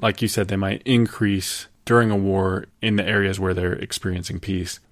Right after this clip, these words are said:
But one thing that comes to mind as you mentioned that is what we've talked about in the past,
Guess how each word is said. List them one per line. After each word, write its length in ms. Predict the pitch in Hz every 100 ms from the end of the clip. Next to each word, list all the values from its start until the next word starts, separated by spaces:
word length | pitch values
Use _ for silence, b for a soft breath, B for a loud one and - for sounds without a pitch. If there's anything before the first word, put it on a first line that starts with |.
| -
But 100 | 113
one 200 | 139 151
thing 200 | 151 131
that 120 | 110
comes 180 | 120 104
to 80 | 104
mind 260 | 104 107
as 80 | 98
you 60 | 95
mentioned 260 | 117 117 98
that 260 | 92 -
is 120 | 104
what 120 | 101 107
we've 120 | 101
talked 180 | 110 -
about 220 | 101 101
in 80 | 104
the 60 |
past, 460 | - 117 98 -